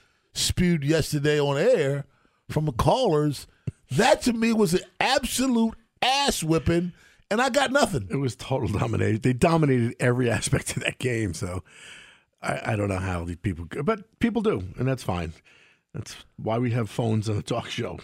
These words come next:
Speaker 2: you wanna call in and complain? Go ahead. I don't know how you could.
Speaker 1: I literally walked away with nothing to see here.
Speaker 2: I mean, if people, look, it was such <laughs> ridiculous domination. The Ravens had the ball for forty minutes.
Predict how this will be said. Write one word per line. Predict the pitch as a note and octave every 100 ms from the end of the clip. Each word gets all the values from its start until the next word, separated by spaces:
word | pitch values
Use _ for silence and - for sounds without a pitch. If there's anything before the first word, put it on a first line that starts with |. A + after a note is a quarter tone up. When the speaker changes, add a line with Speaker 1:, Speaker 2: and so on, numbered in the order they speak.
| A2+
Speaker 2:
you |
wanna | A2+ C#3
call | - D3+ D3
in | D3
and | C#3+ C3
complain? | C#3 C#3+ D#3 E3+ D#3+ _ _ D#3+ - _ G2+ F#2
Go | F2 A#2
ahead. | C3 A#2+ G2 F2
I | - A#2
don't | B2
know | G#2+
how | A2
you | G#2+ G2
could. | - E3 D3+ F2 F2+ -
Speaker 1:
I | E3+ G3+
literally | G#3 G#3 G3
walked | F3 F3 B2+
away | E3 E3
with | C#3+
nothing | B2+ B2 A2 A#2
to |
see | - G#2+
here. | E2 - -
Speaker 2:
I | E3+
mean, | F#3+ G3 -
if | E3 - _ -
people, | D4 G4+ A4 - - - - - _ _ _ _ _ - - - _ -
look, | C3+ - - - _ _ -
it |
was | C#3+ D3
such | - - G3 - -
<laughs> |
ridiculous | - - - - F#3+ D3+ - - - -
domination. | C#3+ B2+ A#2+ A2+ A#2+ - D#2 D2+ _ _ _ - - _ _ _ -
The | C#3
Ravens | G#3 A3 F#3+
had | E3+
the | D3
ball | C#3+ B2
for | A#2+
forty | - - C#3+ C3+
minutes. | A#2 A2 F2+ - - -